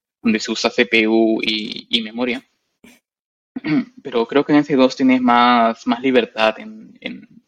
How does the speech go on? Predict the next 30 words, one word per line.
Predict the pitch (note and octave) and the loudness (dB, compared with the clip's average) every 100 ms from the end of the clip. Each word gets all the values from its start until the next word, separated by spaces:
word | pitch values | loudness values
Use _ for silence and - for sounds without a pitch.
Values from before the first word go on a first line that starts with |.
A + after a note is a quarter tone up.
| _ _ | _ _
en | B2 | -12
qué | B2 A#2 | -2 2
métricas | A#2+ A2+ - - | 2 0 -8 -12
poner, | A2 A2 - | -4 -4 -2
que | A2+ | -4
no | A2+ | -4
solamente | A#2+ A#2 A2+ | 0 2 0
C | - - | -4 -12
P | A#2 | -12
U | |
y | A2 | -12
memoria, | A2 A#2+ A#2 G#2+ | -4 -2 -2 -8
que | |
también | - G#2+ - | -12 -12 -10
puedes | A2 - | -12 -4
poner | A#2 A2 A2 | -2 2 2
en, | A2+ D#3 - _ _ _ _ _ _ | 0 -6 -16 _ _ _ _ _ _
en | A#2 A2 - | -20 -20 -16
network, | A#2+ C3+ C3+ C3+ C3+ - | -4 -4 0 0 0 -2
en | A2+ | -8
redes, | A#2+ C3+ C3+ C3+ C3+ | 0 2 4 2 0
si | A2+ | -6
tienes | A2 A2 - | -8 -8 -8
más, | A2 A2 G#2+ - - - - _ _ | -6 -4 -4 -8 -20 -20 -20 _ _
más | A#3+ G#3+ - - - - _ _ | -6 -6 -10 -20 -20 -20 _ _
flujo | A#2+ - G#2 | -8 -6 -6
de | G#2 | 0
redes | A#2+ A#2 A2+ - | 2 4 2 2
o | |
menos. | A#2 C3+ C3+ C#3 | 2 4 2 -2